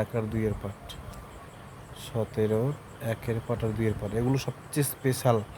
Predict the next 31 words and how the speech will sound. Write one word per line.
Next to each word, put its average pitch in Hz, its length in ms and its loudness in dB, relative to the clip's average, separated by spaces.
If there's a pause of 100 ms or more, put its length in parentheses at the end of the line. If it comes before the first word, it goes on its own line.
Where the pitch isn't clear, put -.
(800)
যে 123 120 6 (280)
এতগুলো 147 340 4 (120)
নাম্বার 131 220 6 (100)
দিচ্ছি, - 340 -2
ওর 123 120 4
মধ্যে 131 220 4
হচ্ছে - 280 0
না, 107 60 0 (420)
কারণ 151 240 -2
চার 127 180 8
পাঁচটা 127 260 2 (100)
বেছে 123 320 0 (360)
চার, 117 140 8 (140)
তার 117 200 2
চার 117 200 2
সংখ্যা 127 280 0
তৈরি 113 220 2
করে 113 180 2
দিয়েছি 107 200 0 (100)
আমরা, 98 140 -2 (800)
একদম 131 220 6 (120)
স্পেশাল। 110 460 0 (1160)
এটা 107 200 4
সবচেয়ে 131 420 2
স্পেশাল, 131 300 4 (120)
মাত্র 135 200 2 (180)
কয়েকটা 131 440 6 (140)
মিডিল 117 280 2 (540)
এবং 120 120 2 (120)
তার 123 120 8 (240)
কয়েকটা 123 240 2